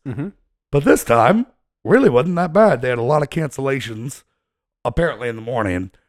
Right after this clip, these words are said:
Speaker 2: Because,
Speaker 1: Well, the weather, yeah.
Speaker 2: Yeah, afterwards, like, we went at nine. We had to go a little bit later. Um, but afterwards was all booked up.
Speaker 1: Mm-hmm.
Speaker 2: And, uh, a few people were running behind,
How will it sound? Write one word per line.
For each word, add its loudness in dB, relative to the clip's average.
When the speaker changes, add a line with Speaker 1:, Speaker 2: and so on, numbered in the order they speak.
Speaker 2:
Because, -2
Speaker 1:
Well, 2
the 0
weather, -2
yeah. -8
Speaker 2:
Yeah, 2
afterwards, -2
like, 0
we 0
went 2
at -10
nine. 0
We -2
had -2
to -10
go -2
a 0
little -4
bit -4
later. -4
Um, -2
but -2
afterwards -4
was -8
all 0
booked -4
up. -6
Speaker 1:
Mm-hmm. -8
Speaker 2:
And, -12
uh, -6
a -20
few 0
people 2
were -2
running -2
behind, -2